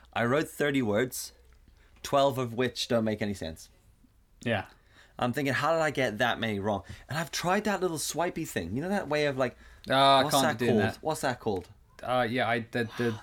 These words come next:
Speaker 2: keyboard
Speaker 1: Yeah.
Speaker 2: thing. Yeah, I can't
Speaker 1: Yeah.
Speaker 2: be doing that.
Speaker 1: No idea.
Speaker 2: Mm.
Speaker 1: Never gets, it gets it a hundred percent incorrect. I gotta write,
Speaker 2: Yeah.
Speaker 1: "Hey, Ryan, wanna do this podcast?" Swipe, swipe, swipe, and it just writes, "Chicken, bats, and donkey eggs." And I'm like, "Well,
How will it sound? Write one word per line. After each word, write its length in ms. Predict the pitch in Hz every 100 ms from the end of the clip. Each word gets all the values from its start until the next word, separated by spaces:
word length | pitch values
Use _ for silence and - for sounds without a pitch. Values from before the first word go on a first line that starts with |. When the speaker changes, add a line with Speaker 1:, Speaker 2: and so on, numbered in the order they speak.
| - - - - -
Speaker 2:
keyboard 400 | 139 120 110 101
Speaker 1:
Yeah. 80 |
Speaker 2:
thing. 260 | 95 95 98
Yeah, 220 | 104 101
I 60 | 104
can't 200 | 117 117
Speaker 1:
Yeah. 140 | 113
Speaker 2:
be 60 | 98
doing 140 | 98
that. 220 | 95 95
Speaker 1:
No 220 | 131 147 135
idea. 280 | 117 110
Speaker 2:
Mm. 120 | 90 127
Speaker 1:
Never 240 | 151 156
gets, 220 | 139 131
it 120 | - 127
gets 220 | 147 143
it 60 | 127
a 40 |
hundred 500 | - - 156 156 139
percent 340 | 139 - 127
incorrect. 580 | 113 117 110 95 71 - - - - -
I 120 | 113 131
gotta 180 | 135
write, 220 | 123 110 110
Speaker 2:
Yeah. 160 | 107 104 98 -
Speaker 1:
"Hey, 220 | - 131
Ryan, 460 | 120 113 110 107 110 -
wanna 180 | 113 107
do 100 | 107
this 100 | 104
podcast?" 540 | - 95 - 101 92 -
Swipe, 260 | - 107 98
swipe, 180 | 101 98
swipe, 220 | 98 -
and 60 | 101
it 40 |
just 200 | 95 101
writes, 200 | 98 92 - - - -
"Chicken, 380 | - 123 113 98
bats, 320 | 98 95 -
and 100 | 92
donkey 360 | 92 90 87 78
eggs." 280 | 73 - -
And 100 | -
I'm 100 | 101
like, 200 | 104 101 -
"Well, 280 | 113 104